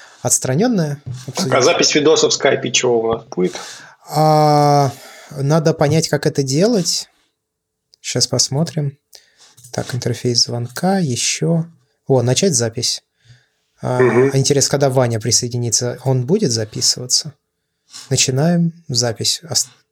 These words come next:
Speaker 1: так, чтобы не возникало правовых
Speaker 2: У меня
Speaker 1: споров, сообщите
Speaker 2: появился,
Speaker 1: собеседникам, что ведёте
Speaker 2: да.
Speaker 1: запись.
Speaker 2: У меня появилась, э, фигня, которая показывает о том, что ты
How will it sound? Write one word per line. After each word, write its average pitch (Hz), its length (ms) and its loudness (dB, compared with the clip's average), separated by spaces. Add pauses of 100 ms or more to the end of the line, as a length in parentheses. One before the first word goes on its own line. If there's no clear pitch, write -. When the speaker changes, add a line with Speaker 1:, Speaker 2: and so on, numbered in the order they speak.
(120)
Speaker 1:
так, - 260 -2
чтобы 139 240 -2
не 143 80 0
возникало 139 380 0
правовых 127 380 0
Speaker 2:
У - 60 -12
меня 139 160 4
Speaker 1:
споров, - 40 -2
сообщите 135 180 4
Speaker 2:
появился, 127 360 2
Speaker 1:
собеседникам, 180 380 -2
что - 220 -10
ведёте 127 360 -8
Speaker 2:
да. 139 40 -6
Speaker 1:
запись. 117 420 -6 (400)
Speaker 2:
У 123 60 0
меня 135 140 4
появилась, 131 680 2
э, 113 440 0
фигня, 117 420 0
которая - 320 -2
показывает - 460 -4
о 120 100 0
том, 120 220 0
что - 160 -2
ты 117 380 -6